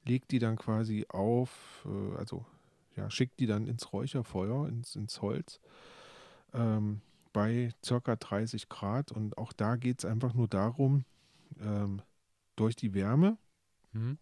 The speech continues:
Speaker 1: es ist Kalträuchern, also es ist keine große Wärme. Das heißt, das Produkt wird auch nicht gegart, wie das beim, wie das beim Heißräuchern ist, sondern es wird halt wirklich nur, die Hitze ist so gering, dass es nicht gart, aber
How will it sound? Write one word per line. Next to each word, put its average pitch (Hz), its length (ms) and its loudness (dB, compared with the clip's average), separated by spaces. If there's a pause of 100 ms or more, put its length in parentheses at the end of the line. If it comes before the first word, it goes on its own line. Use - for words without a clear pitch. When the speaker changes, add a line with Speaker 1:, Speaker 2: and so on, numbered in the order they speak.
Speaker 1:
es - 100 -12
ist - 300 -8 (260)
Kalträuchern, 131 720 0
also 101 180 0
es - 280 -6
ist - 180 -8
keine 98 200 0
große 139 440 2
Wärme. 160 300 2 (400)
Das - 100 -6
heißt, 120 260 -2
das 107 140 -8
Produkt 131 420 0
wird 117 120 -2
auch 107 100 -4
nicht 123 220 0
gegart, 95 540 -4
wie 123 60 -2
das 110 160 -2
beim, 98 360 -2 (200)
wie 101 100 -4
das 101 140 -4
beim 95 220 -4
Heißräuchern 110 600 -2
ist, 160 120 0
sondern 110 300 -2
es - 120 -8
wird 107 200 -4
halt 107 160 -4
wirklich 104 300 -8
nur, 117 280 2 (1040)
die 120 160 4
Hitze 135 340 0
ist - 220 -4
so 131 360 4 (920)
gering, 139 460 6
dass 143 180 0
es 127 120 -8
nicht - 220 -4
gart, 131 460 -2
aber 135 460 0